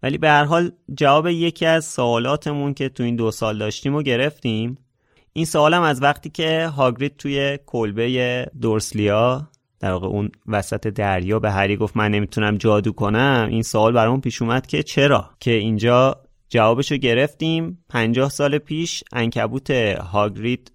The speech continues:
به بچه‌ها حمله کرده و یه دختر رو هم کشته. بعد تام ریدل متوجه شده، هاگرید رو لو داده، هاگرید از مدرسه اخراج شده.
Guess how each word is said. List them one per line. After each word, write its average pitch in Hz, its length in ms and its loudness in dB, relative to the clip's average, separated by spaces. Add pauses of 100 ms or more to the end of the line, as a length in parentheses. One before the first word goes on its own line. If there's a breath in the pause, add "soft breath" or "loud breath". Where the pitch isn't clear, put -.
(120)
به 117 100 0
بچه‌ها 110 440 2
حمله 120 360 0
کرده 151 380 0
و 151 180 0
یه 131 120 0
دختر 127 340 0
رو 135 60 4
هم 113 220 2
کشته. 131 720 -2 (120)
بعد 143 160 2
تام 135 260 -2
ریدل 131 220 0
متوجه 123 640 0
شده، 185 380 -2
هاگرید 143 400 0
رو 147 60 0
لو 131 240 0
داده، 190 560 -2 (240)
هاگرید 135 360 -2
از 147 120 0
مدرسه 127 420 0
اخراج 120 360 0
شده. 98 400 -10